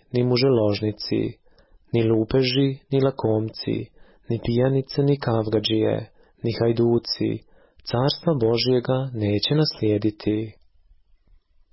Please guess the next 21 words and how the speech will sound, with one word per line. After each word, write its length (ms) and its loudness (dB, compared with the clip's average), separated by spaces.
I 180 0
ovako 420 0
vi 140 2
bijaste 520 0
neki, 680 -4
nego 180 0
se 200 -2
opraste 560 -2
i 140 -2
posvetiste 880 0
i 100 2
opravdaste 960 -2
imenom 440 0
Gospoda 560 -2
našega 560 -4
Isusa 340 -2
Hrista 640 -4
i 160 -4
duhom 400 0
Boga 300 0
našega. 840 -2